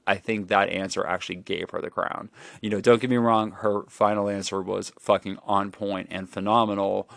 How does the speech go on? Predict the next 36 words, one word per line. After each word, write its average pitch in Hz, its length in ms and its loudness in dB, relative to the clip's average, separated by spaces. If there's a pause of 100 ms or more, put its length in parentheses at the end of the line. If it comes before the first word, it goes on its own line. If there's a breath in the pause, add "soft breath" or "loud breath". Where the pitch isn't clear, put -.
(260 loud breath)
but, 98 340 0 (120)
like, 101 380 -4 (120)
that 110 360 2
answer 101 500 -4
was 98 320 -6
just, 92 400 -6 (420)
it, 107 220 -4 (340)
bullseye. 92 600 0
Like, 104 180 -4
the 110 80 -2
minute 113 420 0
she, - 280 -6
like, 113 200 -2 (300 loud breath)
like 110 80 4
I 107 40 0
said, 101 260 2
you 113 240 -2
can 117 260 0
literally 104 320 0
see 95 300 -2
it 90 100 -4
in 87 140 -8
her 92 160 -10
face. 95 380 -4 (200)
Go 101 180 0
watch 90 360 -2
it. 90 140 -4
It's - 300 -8
just, - 280 -10
it's 92 180 -10
fucking 90 380 -6
amazing. 90 320 -12
But 107 100 0
anywho, 110 320 0 (800)
so, 110 300 2 (580 loud breath)
um, 104 640 2